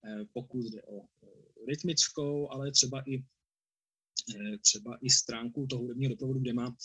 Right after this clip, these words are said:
kde má svoje nějaké přirozené akcenty a tak dále a tak dále. A, eh,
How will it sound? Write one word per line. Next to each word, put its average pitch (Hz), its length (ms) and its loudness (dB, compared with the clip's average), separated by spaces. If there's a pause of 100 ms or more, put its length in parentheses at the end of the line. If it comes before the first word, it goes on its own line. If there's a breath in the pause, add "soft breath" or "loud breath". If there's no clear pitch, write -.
(260 loud breath)
kde 110 120 -6
má 117 140 0
svoje 123 280 2
nějaké 127 320 -4
přirozené 123 600 0
akcenty 131 720 0 (440 loud breath)
a - 100 -20
tak 127 160 -6
dále 117 160 -6
a 120 120 -10
tak 120 180 -6
dále. 104 280 -4 (500 loud breath)
A, 117 280 -2 (480)
eh, 107 240 -6